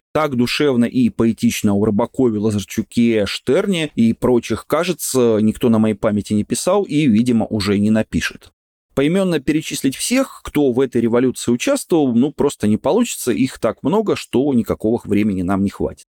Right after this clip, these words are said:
То есть, по факту получается, что коллективным инфлюенсером, э, тысячеглавым таким горланом-главарем, выступал здесь весь фэндом.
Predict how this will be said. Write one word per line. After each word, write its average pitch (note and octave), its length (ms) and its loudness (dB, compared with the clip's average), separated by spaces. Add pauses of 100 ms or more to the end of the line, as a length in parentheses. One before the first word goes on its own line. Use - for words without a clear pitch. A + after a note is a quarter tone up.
(500)
То A3 180 2
есть, - 220 -2
по D3 140 -2
факту D#3+ 320 -4
получается, A#3+ 640 0
что D3 280 0
коллективным B2 680 0
инфлюенсером, G3 880 0
э, A#2+ 140 2
тысячеглавым A#2+ 720 0
таким G#2 320 0
горланом-главарем, A#2+ 1040 2
выступал G#3 600 0
здесь C#3 420 0
весь C#3 240 0
фэндом. A2+ 440 -2